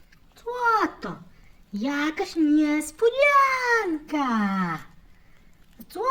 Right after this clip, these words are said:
to za niespodzianka? Chyba taka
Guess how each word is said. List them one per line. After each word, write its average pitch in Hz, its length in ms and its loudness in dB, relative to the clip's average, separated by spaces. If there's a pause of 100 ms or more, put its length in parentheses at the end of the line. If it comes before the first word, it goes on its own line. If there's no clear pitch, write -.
(260)
to 262 120 4
za 208 80 2
niespodzianka? 202 1200 0 (3000)
Chyba - 320 -4
taka 320 520 -6